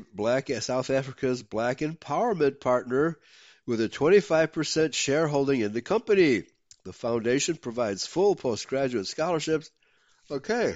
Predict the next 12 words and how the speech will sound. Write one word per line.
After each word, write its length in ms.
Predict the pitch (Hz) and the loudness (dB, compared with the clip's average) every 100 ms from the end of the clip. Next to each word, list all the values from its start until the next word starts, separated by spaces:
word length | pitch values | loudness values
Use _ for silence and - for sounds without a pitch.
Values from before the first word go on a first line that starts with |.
| 87 | -6
so, 360 | - 180 156 - - - _ | -2 0 0 -2 -18 -20 _
but, 220 | 135 123 147 | -2 0 4
uh, 260 | 131 120 120 143 | 2 2 -4 -2
nothing 320 | 156 180 170 | 0 2 0
for 180 | - 151 | 0 0
white 260 | 151 185 | 2 2
people. 320 | - 120 90 - _ _ _ _ _ _ 101 | -2 -4 -6 -14 _ _ _ _ _ _ -12
Okay, 300 | - 127 117 | -4 0 0
again, 360 | 110 151 98 104 | 0 0 0 -4
it's 160 | 107 | -4
more 180 | 110 143 | 0 0
proof 420 | 160 185 165 156 | 2 4 4 2